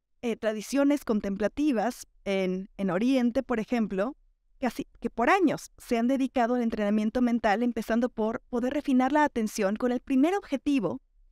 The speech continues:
de hacer de esta mente distraída y poco confiable por sus sesgos, una mente que puede ser estable, que puede ser clara, que puede ser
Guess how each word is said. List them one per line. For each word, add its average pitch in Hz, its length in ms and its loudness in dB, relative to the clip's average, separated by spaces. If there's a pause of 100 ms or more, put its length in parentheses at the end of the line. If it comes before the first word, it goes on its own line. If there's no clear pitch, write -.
(160)
de 233 160 0
hacer 349 320 -2
de 349 160 -2
esta 269 220 0
mente 240 500 0
distraída 220 840 0
y 202 80 -2
poco 240 300 -4
confiable 254 600 0
por 185 140 -4
sus - 180 -10
sesgos, 185 600 -2 (380)
una 240 260 -2
mente 269 280 4
que 254 120 -4
puede 233 220 -4
ser 214 220 -4 (680)
estable, 254 680 -2 (460)
que 214 100 -4
puede 226 220 0
ser 226 280 -2
clara, 302 480 2 (380)
que 220 160 -6
puede 226 200 0
ser 233 340 -2